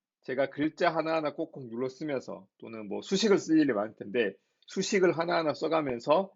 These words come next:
이 수학적 표현이 어떤 의미가 있는지를 하나하나 곱씹어서 제가 여러분한테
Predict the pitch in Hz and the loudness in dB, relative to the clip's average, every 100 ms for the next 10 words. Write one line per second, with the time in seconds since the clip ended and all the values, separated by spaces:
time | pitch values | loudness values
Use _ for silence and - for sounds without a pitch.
0 | _ _ _ 123 127 - 196 196 180 - | _ _ _ -10 -2 2 2 2 -4 -4
1 | 180 151 156 - - 143 127 131 143 127 | -4 -4 -2 -2 -2 -6 -6 -6 0 0
2 | 113 117 113 113 165 170 180 175 135 139 | 0 -4 -4 -4 -4 0 0 0 0 -2
3 | 165 - 127 - 175 165 156 139 127 123 | -4 -8 -14 -10 -4 -2 -2 -4 -2 -2
4 | 110 117 131 | -2 -4 -4